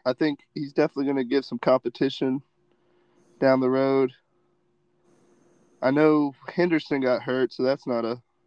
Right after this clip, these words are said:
helpful one, but Josh Allen's gonna drop some great games. Eckler's gonna drop some great games. Calvin Ridley, I hope, can keep dropping some great games, but I'm starting to think any Falcons player needs to be dropped.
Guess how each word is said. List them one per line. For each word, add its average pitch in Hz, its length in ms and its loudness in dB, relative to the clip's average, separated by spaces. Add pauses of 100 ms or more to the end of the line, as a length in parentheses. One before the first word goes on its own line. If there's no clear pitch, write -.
(160)
helpful 127 380 -2
one, 117 200 -4
but 117 260 -4 (840)
Josh 165 280 2
Allen's 156 340 -2
gonna 139 180 -6
drop 131 300 -4
some 123 140 -8
great 120 260 -4
games. 117 400 -6
Eckler's 127 380 0
gonna 117 160 -4
drop 117 280 0
some 113 160 -18
great 113 280 -6
games. 117 560 -8 (1400)
Calvin 359 400 6
Ridley, 254 360 2
I 160 100 2
hope, 180 300 4
can 214 140 -6
keep 214 240 -12
dropping 214 360 -2
some 214 160 -10
great 202 260 -4
games, 214 480 -4
but 123 240 -2 (800)
I'm 143 100 -8
starting 190 340 -2
to 156 60 -14
think 160 220 -4
any 147 180 -6
Falcons 131 420 -2
player 117 300 -4
needs 110 220 -14
to - 60 -20
be 76 100 -18
dropped. 107 500 -6